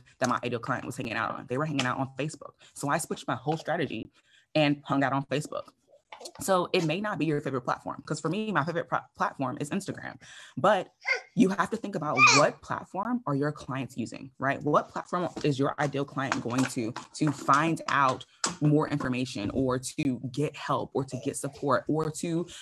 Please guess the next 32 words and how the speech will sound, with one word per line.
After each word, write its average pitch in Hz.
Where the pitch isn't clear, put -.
you 170
know, 143
connect 175
with 160
other 147
people 127
that 127
are 131
similar 131
to -
them? -
Where 160
are 185
they 135
hanging 110
out? -
And 147
that's 143
where 131
you 127
create 123
content -
for, -
or 135
that's 139
where 139
you 131
need 127
to -
be 117
hanging 117
out 120